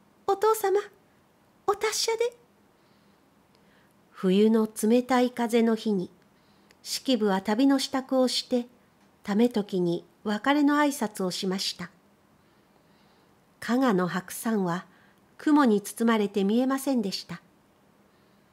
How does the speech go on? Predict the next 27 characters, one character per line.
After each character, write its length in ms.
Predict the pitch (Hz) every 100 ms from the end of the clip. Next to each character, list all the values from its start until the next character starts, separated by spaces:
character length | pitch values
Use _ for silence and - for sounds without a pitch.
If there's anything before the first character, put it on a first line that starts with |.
| _ _ _ _ _ _
式 360 | - - - 277
部 140 | 208
は 300 | 185 175 190 _ _ _
友 240 | 311 302
の 120 | 262 214
者 240 | 202 208
と 140 | 208
一 100 | 196 185
緒 320 | - - 254
に 200 | 247 240 _ _ _ _
い 100 | 254
そ 180 | 269 294
い 80 | 240
そ 160 | 208
と 160 | 196 196
京 280 | - 285 294
都 140 | 202
へ 100 | 185
戻 240 | 180 180 214
り 120 | 220
ま 100 | 214
し 180 | - -
た。 120 | 190 _ _ _ _ _ _ _ _ _ _ _ _ _ _ _ _
兄 260 | 196 247 330
さ 180 | 294 214
ん 60 |
の 140 | 190